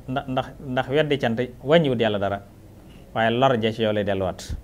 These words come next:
Imaam Ali karamallahu wajhahu wa radiya anhu waxoon na ne, "Kufru ni'mati lu'm," weddi xéewal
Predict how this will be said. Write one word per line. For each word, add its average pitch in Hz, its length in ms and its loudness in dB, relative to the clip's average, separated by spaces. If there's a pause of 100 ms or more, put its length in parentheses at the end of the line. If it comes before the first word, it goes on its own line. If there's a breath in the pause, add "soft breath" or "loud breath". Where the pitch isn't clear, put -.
(1600 soft breath)
Imaam 156 300 6
Ali 147 520 6 (1400)
karamallahu 135 360 6
wajhahu 131 120 2
wa 131 60 6
radiya 127 300 4
anhu 123 200 0
waxoon 127 240 4
na 123 80 4
ne, 147 100 4 (1600 loud breath)
"Kufru 165 380 6
ni'mati 139 540 4
lu'm," 139 460 2 (1700)
weddi 143 400 6
xéewal 147 540 6